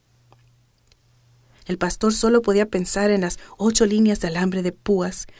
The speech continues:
y luego pensó: "¿Lo logrará?". Desafortunadamente,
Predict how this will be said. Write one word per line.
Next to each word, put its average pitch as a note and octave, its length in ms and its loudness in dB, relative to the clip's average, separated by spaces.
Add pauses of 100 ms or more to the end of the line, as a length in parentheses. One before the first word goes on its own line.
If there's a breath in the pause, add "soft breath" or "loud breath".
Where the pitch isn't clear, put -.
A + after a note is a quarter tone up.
(260 loud breath)
y E3 120 -10
luego G3 300 -2
pensó: G3 380 -2
"¿Lo F#3 100 -4
logrará?". F3+ 640 -2 (2500)
Desafortunadamente, F3+ 1300 -2